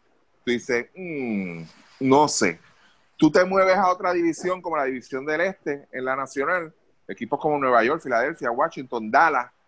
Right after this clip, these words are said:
tú dices, "Espérate, aquí de todos dan batalla todos los años, son equipos con mucho mejor récord". O sea,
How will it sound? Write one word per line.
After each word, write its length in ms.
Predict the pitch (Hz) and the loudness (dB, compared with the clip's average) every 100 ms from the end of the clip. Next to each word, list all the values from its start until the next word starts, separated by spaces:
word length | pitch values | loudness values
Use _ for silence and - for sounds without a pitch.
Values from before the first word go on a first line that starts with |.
| _ | _
tú 80 | - | -10
dices, 200 | 101 95 | -8 -8
"Espérate, 480 | - 87 107 185 95 _ _ | -8 -4 -2 -2 -8 _ _
aquí 260 | 85 - 85 | -12 -10 -10
de 140 | 87 | -10
todos 600 | 95 101 139 285 233 120 _ _ - | -4 2 4 4 0 -6 _ _ -6
dan 280 | 117 110 110 | 0 0 2
batalla 460 | 98 113 156 127 | -2 0 -2 -2
todos 300 | - 110 92 | -8 -8 -8
los 180 | 85 - | -8 -4
años, 300 | 185 170 107 | -4 -6 -14
son 180 | 90 92 | -16 -14
equipos 260 | 104 147 | -10 -6
con 140 | 160 117 | -6 -6
mucho 220 | 95 110 | -6 -6
mejor 280 | 101 90 80 | -4 -4 -2
récord". 340 | 151 - 92 | -4 -4 -10
O 580 | _ _ _ _ _ _ | _ _ _ _ _ _
sea, 240 | 107 92 | -2 -2